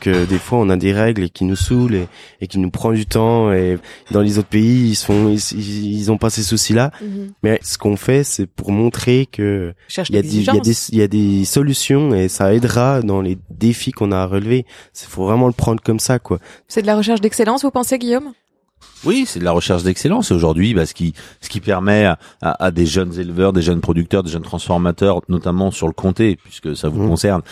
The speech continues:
Speaker 3: euh, ou le morbier, bah, c'est justement cette quête de l'excellence qui fait que ce n'est pas un fromage, ou ce ne sont pas des fromages comme les autres. Ce n'est pas, euh, juste, euh, euh,
Speaker 1: Mmh.
Speaker 3: un fromage classique. Voilà, il y a un savoir-faire derrière,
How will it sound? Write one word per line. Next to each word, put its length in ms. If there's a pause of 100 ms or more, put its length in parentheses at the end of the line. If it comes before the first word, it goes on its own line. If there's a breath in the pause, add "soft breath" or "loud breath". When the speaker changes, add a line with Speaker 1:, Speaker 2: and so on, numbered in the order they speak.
(260 loud breath)
Speaker 3:
euh, 240
ou 120
le 80
morbier, 480
bah, 100
c'est 260
justement 380
cette 220
quête 200
de 80
l'excellence 460
qui 80
fait 160
que 80
ce 80
n'est 80
pas 200
un 80
fromage, 440 (260 loud breath)
ou 60
ce 80
ne 60
sont 140
pas 120
des 80
fromages 360
comme 200
les 120
autres. 200 (240 loud breath)
Ce 140
n'est 80
pas, 200
euh, 140
juste, 320
euh, 300 (320 loud breath)
euh, 180
Speaker 1:
Mmh. 40
Speaker 3:
un 80
fromage 520 (100)
classique. 680
Voilà, 280
il 60
y 60
a 60
un 60
savoir-faire 640
derrière, 380